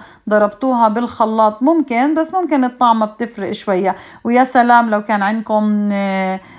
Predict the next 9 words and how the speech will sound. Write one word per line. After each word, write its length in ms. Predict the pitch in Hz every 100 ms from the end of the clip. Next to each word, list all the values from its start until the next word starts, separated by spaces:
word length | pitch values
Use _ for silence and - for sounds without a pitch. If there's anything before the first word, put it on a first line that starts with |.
| - 220
آه، 100 | 190
زبدية 500 | 180 180 180 254 240
فخار 800 | 240 220 - 233 240 240 247 226
من 280 | 208 196
غزة، 600 | 185 220 233 214 277 294 311
طبعًا 400 | - 196 190 196
الطعمة 360 | - 220 208
بتطلع 540 | 190 - - 190 170 -
أطيب. 460 | - - 196 165